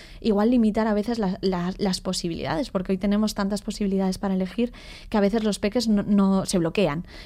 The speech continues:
Entonces es interesante también plantearle entre cuatro opciones,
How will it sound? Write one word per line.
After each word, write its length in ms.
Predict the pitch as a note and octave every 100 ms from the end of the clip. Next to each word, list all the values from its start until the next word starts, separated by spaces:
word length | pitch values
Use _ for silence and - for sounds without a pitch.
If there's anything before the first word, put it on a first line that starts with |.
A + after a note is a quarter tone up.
| -
Entonces 320 | A3 G#3+ A#3+
es 120 | G#3+
interesante 460 | G#3+ G#3+ G3 G#3 G#3
también 300 | G#3+ G#3+ D4+
plantearle 380 | C4 E3+ F#3 F#3+
entre 200 | F3+ E3+
cuatro 240 | F3+ F3+
opciones, 460 | G#3+ - C#4+ D#4